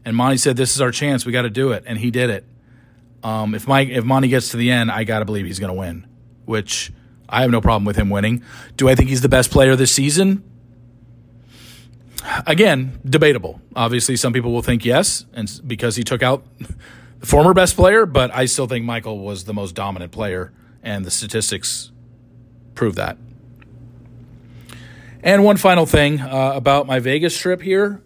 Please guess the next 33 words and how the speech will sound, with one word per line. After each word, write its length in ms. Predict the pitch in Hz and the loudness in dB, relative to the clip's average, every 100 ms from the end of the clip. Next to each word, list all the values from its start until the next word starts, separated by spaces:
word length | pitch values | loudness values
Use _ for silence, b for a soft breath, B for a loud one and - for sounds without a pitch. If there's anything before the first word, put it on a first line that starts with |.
| _ - | _ -18
Uh, 500 | 117 113 90 85 - | -16 -14 -16 -18 -10
I'm 140 | 123 | -6
recording 400 | 123 - 147 143 | -4 4 4 4
this 160 | 139 - | 2 2
Sunday 240 | 147 143 | 2 2
night. 380 | 143 151 160 - - | 2 2 0 -4 -12
As 180 | 131 120 | -8 -4
you 60 | |
know, 300 | 131 131 131 | -2 0 0
it'll 100 | 135 | -2
be 140 | 120 131 | -2 -2
up 120 | 127 | -2
Monday 220 | 131 127 | 0 0
morning. 420 | 123 127 127 127 120 B B B B B _ | 2 2 2 -2 -6 B B B B B _
I, 880 | 120 151 170 170 180 175 175 170 151 - _ _ _ - | 2 4 6 6 6 4 4 0 -6 -14 _ _ _ -14
<laughs> 960 | - - 170 - - - - - _ - | -12 -8 -8 -10 -20 -20 -20 -20 _ -2
I've 120 | 262 | 2
had 160 | 285 202 | 4 6
better 180 | 190 | 4
weekends 360 | 170 156 156 151 | 4 0 0 2
here, 200 | 156 185 | 2 2
to 60 | 202 | 0
say 140 | 180 | -2
the 80 | 156 | -2
least. 420 | 160 202 - - _ _ _ - | -2 -2 -4 -10 _ _ _ -12
No 120 | 143 | -6
doubt 200 | 143 139 | -4 -2
about 180 | 135 135 | -4 -2
that. 300 | 139 185 - _ b b b b | 0 0 -2 _ b b b b
But 460 | 131 160 160 147 - _ _ | -4 4 6 4 0 _ _
still 280 | - - 185 | -6 2 2
fun 280 | 180 175 175 | 4 0 2
nonetheless. 680 | 170 160 151 160 196 - | 2 2 2 2 0 -4